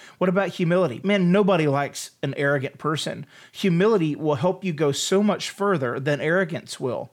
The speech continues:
And you know what? You may be the best. You may be top dog. You may be confident. But when you lead with humility, watch how people's lives change. What about gentleness? Don't you want to be handled gently whenever something's going on in your life? Man, you don't want somebody coming in like a wrecking ball and just destroying everything.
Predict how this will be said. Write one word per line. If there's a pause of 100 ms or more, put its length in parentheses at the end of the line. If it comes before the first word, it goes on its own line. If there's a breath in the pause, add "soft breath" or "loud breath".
(140)
And
you
know
what?
You
may
be
the
best.
You
may
be
top
dog.
You
may
be
confident. (320 loud breath)
But
when
you
lead
with
humility,
watch
how
people's
lives
change.
What
about
gentleness? (400 loud breath)
Don't
you
want
to
be
handled
gently
whenever
something's
going
on
in
your
life? (320 loud breath)
Man,
you
don't
want
somebody
coming
in
like
a
wrecking
ball
and
just
destroying
everything.